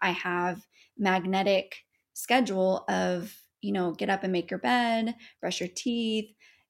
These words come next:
you know, put your dishes in the sink when you're done eating, all those things. But all of that kind of shifted,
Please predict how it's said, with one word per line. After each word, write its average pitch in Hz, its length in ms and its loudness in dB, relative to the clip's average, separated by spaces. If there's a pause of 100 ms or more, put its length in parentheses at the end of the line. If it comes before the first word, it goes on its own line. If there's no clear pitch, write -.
you 196 100 -2
know, 180 80 2
put 180 140 -2
your 190 80 0
dishes 185 340 -2
in 175 100 -2
the 175 80 0
sink 226 300 -2
when 196 80 -4
you're 180 80 0
done 180 200 -2
eating, 233 340 0
all 254 260 0
those 269 280 0
things. 208 340 -2
But - 320 -2
all 202 180 0
of 440 200 0
that 277 280 0
kind 233 300 0
of 208 100 -4
shifted, 202 680 -4